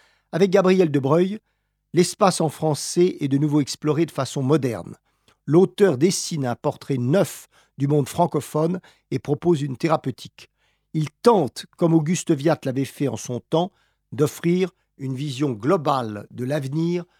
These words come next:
de la langue française. La vision n'est plus franco-française. Pour Breuil, la bataille française et francophone peut être gagnée. Il aligne ses forces. C'est nouveau, dynamique,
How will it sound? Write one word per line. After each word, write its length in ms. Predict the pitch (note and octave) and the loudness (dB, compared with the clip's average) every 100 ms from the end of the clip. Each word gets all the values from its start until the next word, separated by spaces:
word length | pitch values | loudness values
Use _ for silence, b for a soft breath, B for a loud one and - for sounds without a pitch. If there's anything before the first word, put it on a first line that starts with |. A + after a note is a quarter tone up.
| _ | _
de 80 | - | -8
la 120 | C3 | -4
langue 220 | B2+ E3 D#3+ | 0 0 0
française. 720 | - B2+ - G#2+ - - - _ _ _ _ _ _ _ | -8 -12 -10 -12 -14 -18 -20 _ _ _ _ _ _ _
La 140 | C#3 | 0
vision 480 | F3 G3 E3+ F3+ G3 | 2 2 2 6 6
n'est 160 | D#3+ D3+ | 6 2
plus 280 | - D#3+ C#3 | 0 -4 -4
franco-française. 1400 | - - F#3 - E3+ B2+ - B2 - C#3+ D3+ F3 - _ _ _ _ _ | -8 2 2 4 2 2 -6 -8 -4 -4 -4 -6 -14 _ _ _ _ _
Pour 140 | - B2 | -10 -6
Breuil, 500 | A#2 C#3+ D#3+ E3+ F3+ _ _ _ _ | 0 4 4 0 -8 _ _ _ _
la 80 | A#2+ | -10
bataille 480 | A2 D#3+ - D#3 C3+ | -2 0 2 2 0
française 640 | - D#3 C#3+ - D#3 A#2 | -4 -6 -4 -2 -2 -2
et 60 | B2+ | -6
francophone 640 | - D3+ D#3 - D#3 D3 | -4 -4 -4 -4 -4 -4
peut 140 | A#2+ A#2+ | -4 -8
être 240 | A#2+ - | -8 -8
gagnée. 580 | A2 G#2+ D3+ D3+ E3 G3 _ _ _ - | -8 -4 0 2 2 0 _ _ _ -12
Il 180 | C#3+ C#3+ | -2 2
aligne 380 | F3 F#3 E3+ | 2 2 0
ses 160 | C3+ B2 | -2 -6
forces. 560 | - D3+ C#3 - - - _ _ _ | -4 -4 -4 -8 -16 -18 _ _ _
C'est 220 | - B2+ | -10 -6
nouveau, 560 | B2+ G3 D3+ F3+ G#3+ _ _ _ _ | 0 0 6 6 4 _ _ _ _
dynamique, 720 | G#2 C#3 F3+ D#3+ F#3 G3+ - | -6 0 0 2 0 -2 -18